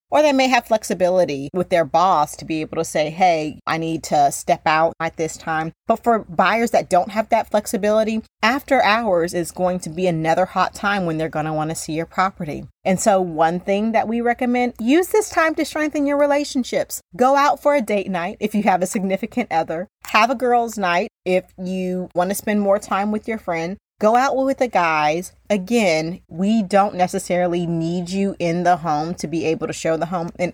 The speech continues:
actually, best practices is that you are not there. Sometimes our seller clients are surprised at how much we are able to do for their process without them needing to be present for everything.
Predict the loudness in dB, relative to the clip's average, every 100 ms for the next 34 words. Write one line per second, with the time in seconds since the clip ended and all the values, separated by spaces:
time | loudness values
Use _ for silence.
0 | -2 0 0 -2 0 0 4 2 2 0
1 | 0 0 -6 -6 -2 -4 -6 _ -2 2
2 | 0 0 -4 -4 -4 -4 -4 -4 -2 -2
3 | -4 -8 -12 -10 -8 -10 -14 -18 _ _
4 | -8 0 2 2 2 2 4 2 0 2
5 | 2 2 0 -2 -2 -2 0 0 -2 -8
6 | -6 0 2 4 2 0 -2 -4 -2 0
7 | 2 2 0 0 -6 0 2 2 0 -2
8 | 0 -4 -4 -6 -6 -8 -8 -4 -4 -4
9 | -4 -6 _ -2 2 2 2 0 0 2
10 | 2 2 -2 -2 0 -2 -8 _ -4 -2
11 | 2 4 4 0 -2 0 2 0 -4 -4
12 | -4 -6 -6 -8 -2 0 0 -6 -8 -8
13 | -8 -10 -12 -12 -14